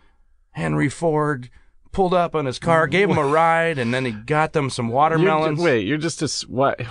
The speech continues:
Speaker 2: why, why would you, why would you do that?
Speaker 1: Well, it's like, it's like, uh,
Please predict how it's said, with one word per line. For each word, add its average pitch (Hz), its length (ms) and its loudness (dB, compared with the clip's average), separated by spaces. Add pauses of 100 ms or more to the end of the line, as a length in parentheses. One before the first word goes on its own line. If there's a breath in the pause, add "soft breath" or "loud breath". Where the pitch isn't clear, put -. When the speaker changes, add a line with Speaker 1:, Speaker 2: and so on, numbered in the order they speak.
Speaker 2:
why, 147 520 -2 (200)
why 135 560 0
would 160 200 2
you, 135 260 -2 (100)
why 117 240 4
would 135 200 -2
you 123 80 -4
do 135 160 -4
that? - 260 -4 (520)
Speaker 1:
Well, 135 100 -4
it's - 80 -6
like, 131 160 -2
it's - 160 -8
like, 120 260 -2
uh, 117 400 0